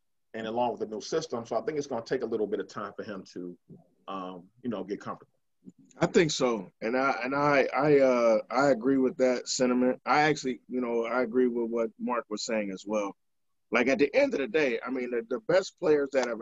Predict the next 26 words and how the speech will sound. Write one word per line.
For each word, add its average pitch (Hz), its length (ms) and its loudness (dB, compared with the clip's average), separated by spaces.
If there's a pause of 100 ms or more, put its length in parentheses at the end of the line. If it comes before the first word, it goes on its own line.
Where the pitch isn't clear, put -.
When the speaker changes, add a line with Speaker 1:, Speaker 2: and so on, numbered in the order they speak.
Speaker 2:
ever 127 220 0 (120)
played 113 360 -4 (1200)
always 151 480 6
put 143 220 0
in 135 140 0
the 123 100 -4
work. 156 240 -4 (340)
I 123 80 -2
don't 156 160 0
care 143 160 4
what 143 180 6
sport 196 360 2
it 90 120 -8
is. - 340 -18
Speaker 1:
Mm-hmm. 95 340 -12 (380)
Speaker 2:
You 95 80 -4
know, 110 380 4 (100)
it, 110 220 6
uh, 104 280 0 (340)
from 113 280 4
football 135 480 4
to 127 80 -4
basketball 127 580 2
to 123 80 -4
baseball, 120 480 0
all, 120 340 2